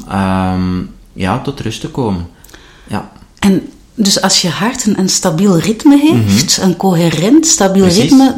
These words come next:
Speaker 2: dan maakt dat een mens gelukkig?
Speaker 1: Ehm, wel, ja, bepaalde studies wijzen uit dat, eh, hartcoherentie hetzelfde effect heeft als, eh, slaap, als, eh, de remslaap en zo verder,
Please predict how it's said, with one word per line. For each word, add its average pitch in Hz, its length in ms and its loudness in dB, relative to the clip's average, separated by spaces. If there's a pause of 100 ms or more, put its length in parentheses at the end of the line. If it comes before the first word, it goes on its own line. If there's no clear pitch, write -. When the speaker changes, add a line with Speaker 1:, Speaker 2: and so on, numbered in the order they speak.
Speaker 2:
dan 233 520 4
maakt 226 220 0
dat 214 140 0
een 208 100 4
mens 202 200 4
gelukkig? 127 520 -2 (500)
Speaker 1:
Ehm, 120 600 4 (160)
wel, 135 540 0 (120)
ja, 107 360 0 (320)
bepaalde 131 580 2
studies 156 440 0
wijzen 110 400 2
uit 156 420 -4
dat, - 440 -4
eh, 95 240 -4
hartcoherentie 131 960 0
hetzelfde 127 400 0
effect 127 420 -6
heeft 117 300 -4
als, 101 280 -2
eh, 95 280 0
slaap, 101 640 -4
als, 95 340 -6
eh, 92 200 -6 (380)
de 101 120 -6
remslaap 101 540 -2
en 101 100 -2
zo 95 140 -4
verder, 117 360 -4